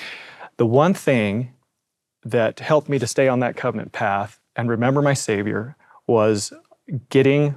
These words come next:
myself out of bed every Sunday and going to church. And that was hard because you had a four-show weekend, right? So you had, you've been performing all week, and then you had two shows on Saturday, and you have two on Sunday.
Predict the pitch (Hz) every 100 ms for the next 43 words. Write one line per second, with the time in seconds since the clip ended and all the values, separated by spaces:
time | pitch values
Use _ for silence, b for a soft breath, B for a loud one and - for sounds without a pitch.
0 | - 123 - 123 110 110 131 123 117 107
1 | 135 - 113 127 127 113 104 107 123 110
2 | 110 104 101 107 - 110 - - 123 185
3 | 156 - 175 110 101 117 127 110 127 123
4 | 107 - 131 - 139 123 127 131 107 -
5 | - 110 113 - - 110 107 113 113 107
6 | - B B B 127 131 113 107 131 -
7 | 147 131 123 160 127 135 143 123 110 110
8 | 110 - 135 131 131 127 - 120 123 131
9 | 127 110 110 - 123 117 - 143 101 104